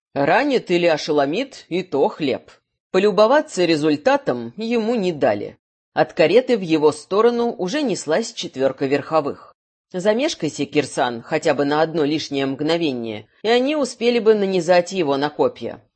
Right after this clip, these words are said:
Но боевого опыта у капитана было явно больше. Не тратя времени на бесполезные метания,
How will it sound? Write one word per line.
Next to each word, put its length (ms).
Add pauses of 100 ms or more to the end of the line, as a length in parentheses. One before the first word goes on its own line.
(160)
Но 220
боевого 460
опыта 480
у 60
капитана 580
было 220
явно 520
больше. 600 (280)
Не 160
тратя 380
времени 480
на 120
бесполезные 680
метания, 640